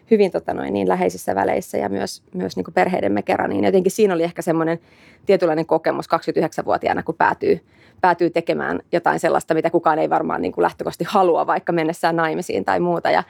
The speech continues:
ehkä kuorimaan sitä kautta kaikkia semmoisia odotuksia ja, ja semmoisia ajatuksia, miten elämän pitää mennä, niin se on kyllä vahvistanut mua ihan todella paljon. Ja sitten sit myös se meidän niinku oma tapa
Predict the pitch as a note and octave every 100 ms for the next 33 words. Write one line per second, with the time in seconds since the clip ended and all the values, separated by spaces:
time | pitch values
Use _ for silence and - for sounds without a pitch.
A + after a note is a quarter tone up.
0 | - - - - F#3+ G3 G3+ E3 D3+ D3+
1 | E3 - D3+ D#3 D#3 D3+ D#3+ E3+ D#3+ F3
2 | F3 F3 - - - F#3+ E3 - F#3+ _
3 | - - - D#3 C#3 - D#3+ D#3+ F3+ F3
4 | F3 F3 E3+ F#3+ F3+ F3+ F3+ - A3 A#3+
5 | - _ - - E3+ F3 E3 E3 E3 E3
6 | - - - - E3+ E3+ - - F#3 -
7 | - - G#3 G3+ - G3+ - - E3+ E3
8 | D#3 - D#3+ E3 - - F#3+ F3+ F#3+ F#3+
9 | -